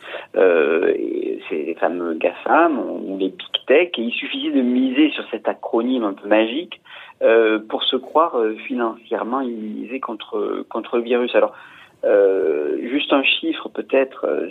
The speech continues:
si vous le permettez, c'est que là, les, les, la Bank of America, les analystes ont fait des, des comptages. Ils ont considéré que la valeur de la Big Tech américaine, donc les, au sens large, les grandes entreprises technologiques américaines, dépassait à la fin août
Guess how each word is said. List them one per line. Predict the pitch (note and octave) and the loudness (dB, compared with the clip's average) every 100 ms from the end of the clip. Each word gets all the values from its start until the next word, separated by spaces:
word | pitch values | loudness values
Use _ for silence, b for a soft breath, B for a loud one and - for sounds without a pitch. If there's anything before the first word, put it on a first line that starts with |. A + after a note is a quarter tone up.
| - | -10
si | |
vous | - G#2+ | -8 -2
le | |
permettez, | G#2+ A2 C3 F#3+ - | 0 0 2 0 0
c'est | - | -4
que | C3 B B B | -6 B B B
là, | - A#2+ B2+ B2 | -4 2 4 4
les, | A2+ A2 | 2 0
les, | G#2+ G#2 G2 G2 F#2+ F#2+ | 2 2 0 0 0 0
la | F#2+ G2 | 2 0
Bank | G#2 - B2+ C3 B2 | 0 -2 0 0 -2
of | - | -2
America, | A2 G#2+ G#2+ - A#2 A2 | -2 -2 -4 2 4 4
les | F#2+ | 2
analystes | G2 F#2+ G#2 A#2 F2+ | -2 -2 -4 -6 -8
ont | |
fait | F2 - | -10 -12
des, | - F2 C#2 - | -8 -6 -6 -8
des | F2+ | -8
comptages. | F#2+ G2 G2 A#2+ E3+ E3 - - _ _ - | -6 -6 0 4 4 4 0 -10 _ _ -6
Ils | B2 A#2 | -6 -2
ont | A#2+ A2 | 0 0
considéré | - B2 - C3 C#3 | -2 -4 0 -2 2
que | |
la | A2 | 2
valeur | A2 B2+ A#2 | 4 4 4
de | |
la | F#2 | 4
Big | E2 G#2+ A2 | 2 -4 -6
Tech | - B2+ | 0 2
américaine, | G#2+ G2 F#2+ G2 D3 D#3+ | 2 2 -2 -2 -2 -2
donc | A#2+ F#2+ | -2 -6
les, | F#2 E2 - | -8 -8 -10
au | - A1 - | -10 -4 -2
sens | - F#2+ - | -2 -4 -2
large, | B2+ C3 A#2 F2+ | 2 2 0 -6
les | E2 | -6
grandes | E2 - A#2 G#2 - - B B B | -8 -4 -4 -2 -4 -6 B B B
entreprises | - F#2 G2+ - A#2+ G#2+ - D#2 | -10 -4 -6 -6 -8 -8 -6 -4
technologiques | G2+ F#2+ G2 G2 - - | -4 -4 -2 -2 -4 -4
américaines, | - G2 - C#3+ A#2+ | -4 -4 -2 0 2
dépassait | A#2 A2+ G#2+ - A2+ | 2 2 0 2 4
à | |
la | F#2+ | 4
fin | G2 A#2+ - | 0 -2 -2
août | B3+ D#4 - | -2 -4 -6